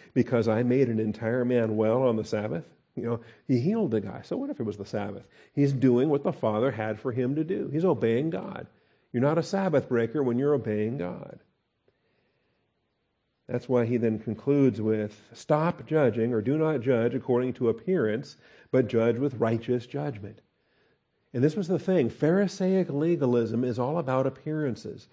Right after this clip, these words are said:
It's all about the externals. It's all about what people can see and observe and know. And, uh, I tell you, if you've ever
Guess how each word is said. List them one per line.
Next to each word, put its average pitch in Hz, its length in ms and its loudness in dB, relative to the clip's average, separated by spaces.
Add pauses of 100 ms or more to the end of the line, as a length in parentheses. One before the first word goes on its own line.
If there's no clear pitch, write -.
(280)
It's 123 180 0
all 139 180 4
about 175 300 0
the 170 120 4
externals. 151 680 0
It's 110 120 -6
all 139 180 2
about 147 280 0
what 127 160 4
people 143 280 4
can 117 200 -4
see 147 460 0 (240)
and 113 140 2
observe 131 560 4
and 107 320 -2
know. 123 480 2 (2250)
And, 123 440 0
uh, 107 360 -2 (260)
I 107 100 -12
tell 165 200 -4
you, 139 160 -4 (180)
if 120 140 -14
you've 117 200 0
ever 135 440 2